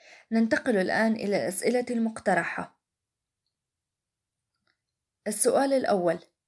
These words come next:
ما الذي يجعل المدنية في الغرب تعاني من المشكلات؟ الجواب: لأنها صرفت جل اهتمامها إلى العقل وترويضه وتنظيمه،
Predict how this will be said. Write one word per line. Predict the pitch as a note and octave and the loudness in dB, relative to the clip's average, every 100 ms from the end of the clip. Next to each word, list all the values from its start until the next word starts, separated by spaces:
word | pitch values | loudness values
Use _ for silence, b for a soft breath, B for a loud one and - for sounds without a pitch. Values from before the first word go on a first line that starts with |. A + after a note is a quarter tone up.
| B B B B | B B B B
ما | A#3+ D#4 | 2 4
الذي | E4 A#3 A3 | 6 6 4
يجعل | B3+ B3 G3+ | 4 4 2
المدنية | G3 F#3 F3 G3 A#3 A#3 | 2 0 0 0 2 0
في | G3+ G3 | -2 -4
الغرب | F3+ G#3 G#3+ A3 | -2 0 0 0
تعاني | F3+ E3 G#3 A3+ | -4 0 0 2
من | A3+ A3+ | 2 0
المشكلات؟ | A3 A3 - A3 F3 D#3 - - _ _ _ _ _ _ _ _ _ _ _ _ _ - | 0 -2 -4 0 0 0 -6 -20 _ _ _ _ _ _ _ _ _ _ _ _ _ -4
الجواب: | A#3 A#3 G3+ F3+ F3+ A3 - _ _ _ _ _ _ B B B - | -2 0 -2 -2 -2 -4 -10 _ _ _ _ _ _ B B B 2
لأنها | G#3 A3+ A#3+ A#3+ | 2 4 2 2
صرفت | A#3 C#4 C4 B3+ B3 | 4 2 2 -2 -2
جل | C#4+ C#4+ | 0 0
اهتمامها | G#3 G#3 G#3+ A3 G#3 F#3+ F3+ | 0 0 0 0 0 -2 -2
إلى | - F3+ | -2 -2
العقل | F3 A3+ G#3+ | -2 -2 -2
وترويضه | F3 F3+ F3+ F3+ G#3+ A3+ G#3+ | -2 -2 -2 0 0 0 0
وتنظيمه، | G#3+ C4 C4 A#3 A3 E3+ E3 E3 | 2 2 0 -2 0 0 -2 -8